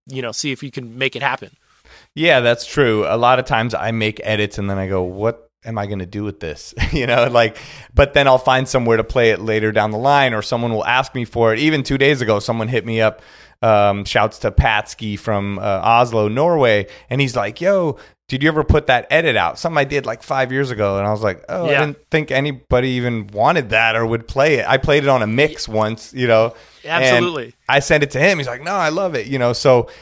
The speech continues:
Speaker 2: it's, um, it, you, you never know, like you said, where it's gonna land, where it's gonna fit.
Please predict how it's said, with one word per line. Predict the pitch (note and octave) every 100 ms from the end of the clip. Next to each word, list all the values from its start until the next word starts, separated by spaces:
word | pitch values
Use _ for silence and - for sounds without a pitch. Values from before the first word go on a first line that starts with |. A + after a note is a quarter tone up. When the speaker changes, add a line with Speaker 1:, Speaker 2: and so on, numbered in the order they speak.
| _
Speaker 2:
it's, | - C#3+ - C#3+
um, | B2 A2+ G#2+ G#2+ G2 _ _ _ _ _ _ -
it, | C3
you, | C3+ D3+
you | D3+
never | F3 D#3 D3
know, | C3+ C3 B2
like | A#2 A#2
you | B2+
said, | A#2+ F#2+
where | A2
it's | A2 -
gonna | A2+ G2+
land, | G#2 G#2+ G#2+ G#2
where | G#2+
it's | G#2 -
gonna | G#2+
fit. | G2+ - A#2+